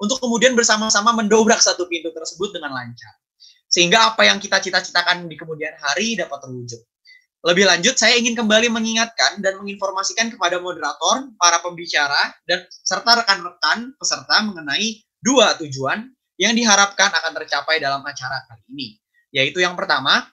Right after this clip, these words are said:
guna memperluas wawasan serta memberikan pengetahuan yang komprehensif, eh, bagi pada,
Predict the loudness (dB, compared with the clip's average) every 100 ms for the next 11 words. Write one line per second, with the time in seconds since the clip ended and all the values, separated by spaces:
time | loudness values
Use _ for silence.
0 | _ -8 0 2 2 0 -2 0 0 0
1 | -2 0 -2 2 0 0 -4 -4 -4 -2
2 | -2 -2 -6 -4 -4 0 -2 -2 -6 -10
3 | -10 -12 -8 -6 -6 -8 _ _ _ _
4 | 0 2 4 4 4 2 4 4 4 4
5 | 0